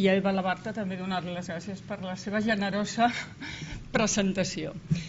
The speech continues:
Dit això, abans de parlar del, del que és, del que és la modificació de l'article cinc-cents deu, que és el més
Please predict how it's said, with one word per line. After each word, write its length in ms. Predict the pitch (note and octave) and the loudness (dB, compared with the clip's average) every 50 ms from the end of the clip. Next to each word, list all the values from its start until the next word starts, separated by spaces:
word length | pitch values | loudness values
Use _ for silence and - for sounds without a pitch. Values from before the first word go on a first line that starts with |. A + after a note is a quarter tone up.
| - - | -10 -4
Dit 240 | - G#3+ C#4+ D4 D4 | 2 4 6 8 8
això, 300 | D4+ C#4 - A3+ G#3 G3+ | 8 8 8 8 8 8
abans 320 | G3 C4 C#4+ D4 D4 C#4 D#4 | 8 8 6 4 4 6 6
de 60 | D4+ | 6
parlar 540 | - C4+ C4 A#3 G#3+ A3+ G#3+ G3+ G3 G3 F#3+ F3 | 6 4 2 2 4 6 8 8 8 6 4 4
del, 320 | E3+ F#3+ F3+ F3+ F3+ F3+ F3 E3+ - - - - G3 F3 | 2 2 2 2 2 0 -2 -4 -8 -12 -12 -8 -4 -2
del 160 | F#3+ F#3 F#3+ F3+ - - - - | 0 0 0 -2 -4 -6 -6 -2
que 140 | - F#3+ F#3+ | 0 0 0
és, 80 | F#3+ - - - - - - | 0 -4 -6 -10 -12 -10 -6
del 300 | F#3+ G3 G3+ G3 F#3+ G3 - | 0 0 2 0 0 -2 0
que 100 | G#3+ G3+ G3+ G#3+ B3 | 2 4 6 8 8
és 240 | B3+ B3 - - - - - - - - | 6 6 2 0 -4 -4 -8 -8 -4 0
la 140 | G#3 G3 F#3 | 2 4 4
modificació 800 | G3+ G3+ G3+ F3+ G#3 G3 - - G#3+ - - G3+ F#3+ - C4+ - | 6 6 6 6 4 4 4 2 2 4 4 4 6 6 6 6
de 80 | A#3+ B3 | 6 6
l'article 480 | A3+ A3 G#3 - - A3 - G3+ G3+ | 4 4 2 0 -4 -4 -4 -2 -4
cinc-cents 560 | G3 - - F#3+ F#3+ - G3+ G3+ G3+ F#3 D3+ - | -2 -2 -2 -2 0 0 0 0 0 0 2 6
deu, 240 | G#3 G3+ G3 G3 G3 - | 8 8 8 6 4 2
que 80 | F#3+ F3 | -2 -2
és 80 | - - | -2 -2
el 100 | F3+ F3+ | 0 0
més 160 | F#3 G3+ F#3+ | 2 2 2